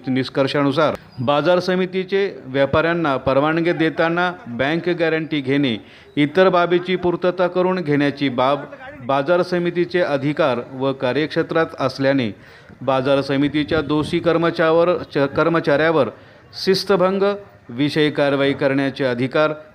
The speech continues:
संबंधित बाजार समितीचे सभापती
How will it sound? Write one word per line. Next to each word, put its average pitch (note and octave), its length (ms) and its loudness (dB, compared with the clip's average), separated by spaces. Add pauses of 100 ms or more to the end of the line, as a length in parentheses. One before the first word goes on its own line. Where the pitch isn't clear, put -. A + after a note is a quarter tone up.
(140)
संबंधित E3+ 640 2
बाजार C#3 440 2
समितीचे D#3 600 -4
सभापती C#3+ 640 -2